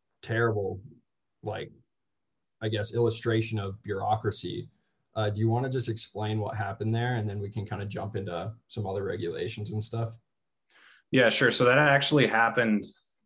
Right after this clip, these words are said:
Speaker 2: I think, in December. Um, I, I sent you the video a couple weeks ago, but that was in, I think, December of last year.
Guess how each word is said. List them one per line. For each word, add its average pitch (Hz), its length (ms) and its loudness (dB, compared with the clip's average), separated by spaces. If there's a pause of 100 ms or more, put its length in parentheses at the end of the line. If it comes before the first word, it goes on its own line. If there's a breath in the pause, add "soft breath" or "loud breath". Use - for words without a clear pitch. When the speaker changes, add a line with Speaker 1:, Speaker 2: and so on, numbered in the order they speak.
(160)
Speaker 2:
I 95 60 -8
think, 104 240 0
in 95 180 0
December. 95 880 2
Um, 92 320 -2
I, 92 60 -2
I 95 220 -2
sent 104 260 2
you 98 60 0
the 95 60 0
video 95 280 0
a 90 40 -4
couple 92 220 -4
weeks 92 200 -4
ago, 95 140 0
but 92 120 -2
that 101 80 4
was 101 320 4
in, 92 260 -10 (720 soft breath)
I 110 40 -8
think, 123 180 0
December 123 480 4
of 104 80 2
last 107 420 2
year. 98 420 0